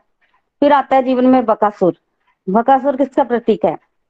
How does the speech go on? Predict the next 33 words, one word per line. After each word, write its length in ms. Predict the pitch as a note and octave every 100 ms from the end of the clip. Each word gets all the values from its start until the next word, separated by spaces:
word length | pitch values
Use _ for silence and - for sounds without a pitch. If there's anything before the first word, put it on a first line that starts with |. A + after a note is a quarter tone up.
| _ _ _ _ _ -
Basically 960 | B3+ C4 D4+ D4 D4 D4+ D4+ D4 C#4+ B3
बकासुर 580 | A3 - A#3 A#3 C4 B3
जो 220 | B3 A#3+
है 180 | A3 A3
वो 440 | A#3+ A#3+ B3 - -
दिखावे 600 | G3 A#3 - G#3+ G#3 A#3
का 120 | A#3+
प्रतीक 400 | A#3 A3 G3 -
है, 200 | G3 D3+ _ -
बगुला, 460 | G3+ G3+ A#3+ A3+ - _ -
बगुला 320 | G3 G#3 A#3+
के 120 | A#3+ B3+
रूप 160 | B3+ B3+
में 60 |
आया 160 | A3+ G3
था 100 | A#3+
ना। 140 | D#4+ - _ _ _ _ _
तो 120 | B3+ B3
बगुला 380 | B3 B3 C#4
भगत 380 | C4+ D#4 B3+ B3+ - _ _ _ _ _ _ _ _ -
हम 180 | A#3 G#3
बोलते 340 | G#3+ A3 B3+
हैं 140 | B3+
बड़ी 180 | A#3 G#3
बार 180 | G3+ G3+
कि 120 | G#3
बगुला 300 | G#3 F#3+ G#3+
भगत 360 | G#3 F#3+ G3+ G3
है, 160 | G3
मतलब 160 | F#3 F#3+
दिखावा 380 | G#3 A3 G3+ G3+
करता 340 | G#3 F#3 -
है। 140 | F#3